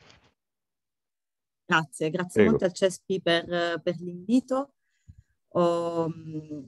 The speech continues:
Speaker 1: inviato in chat la composizione del tavolo minori migranti perché è importante appunto per noi sottolineare che, eh, agiamo in coalizione. Questa è una coalizione che si è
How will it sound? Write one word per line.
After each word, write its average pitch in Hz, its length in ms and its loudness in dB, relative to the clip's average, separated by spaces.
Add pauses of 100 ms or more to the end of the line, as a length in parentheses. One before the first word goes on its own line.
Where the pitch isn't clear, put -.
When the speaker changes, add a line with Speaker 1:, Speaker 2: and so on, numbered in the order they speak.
(500)
Speaker 1:
inviato 190 400 2
in 196 100 0
chat 190 320 -4
la 165 140 -2
composizione 170 560 -6
del 170 160 -2
tavolo 175 320 -4
minori 180 320 -12
migranti 202 500 -2
perché 165 480 -2
è - 60 -12
importante 170 760 -8
appunto 160 400 -10
per 156 140 -12
noi 180 100 -4
sottolineare 165 720 -4
che, 151 360 -8 (680)
eh, - 120 -4
agiamo 165 560 2
in 190 120 -6
coalizione. 160 840 -4
Questa 180 340 0
è 170 40 4
una 170 180 -4
coalizione 175 480 -4
che 175 120 -6
si 160 80 -8
è 151 40 -12